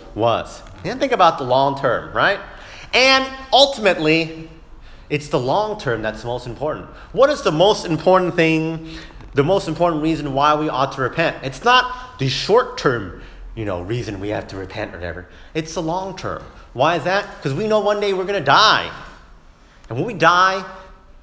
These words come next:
there's God's judgment. When God's judgment comes,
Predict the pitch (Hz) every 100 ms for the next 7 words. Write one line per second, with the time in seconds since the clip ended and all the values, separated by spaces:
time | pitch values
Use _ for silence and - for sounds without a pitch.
0 | - - 113 110 113 104 110 - 131 -
1 | 80 - - - - - 180 180 247 262
2 | - 208 214 160 185 190 - - 175 175
3 | 131 87 - -